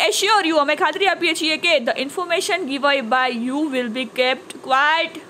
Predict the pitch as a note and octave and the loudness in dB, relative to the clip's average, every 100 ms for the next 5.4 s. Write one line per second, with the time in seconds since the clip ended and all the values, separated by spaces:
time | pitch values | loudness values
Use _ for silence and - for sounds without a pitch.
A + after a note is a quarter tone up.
0 | - - - - B3 C#4 C4+ B3+ C4 - | -20 -20 -12 -2 -2 -2 -2 -2 -2 -4
1 | C#4+ C#4 A#3 A#3 A3+ B3 A3 A#3 A#3+ C4+ | -4 -2 -6 -8 -10 -8 -6 -6 -4 -4
2 | C4 B3+ A3 A3+ A#3 G3+ - - - - | -4 -6 -8 -10 -14 -16 -20 -20 -20 -20
3 | - - A3+ A#3 A3 B3+ - - - A#3 | -16 -8 -6 -4 -6 -6 -8 -10 -4 -2
4 | B3 B3+ A#3 C4+ B3+ B3+ A#3 A#3+ D#4 D4+ | 0 -2 -4 -4 -2 -4 -8 -8 -4 -2
5 | B3 B3 A#3 A#3 | -2 -4 -6 -6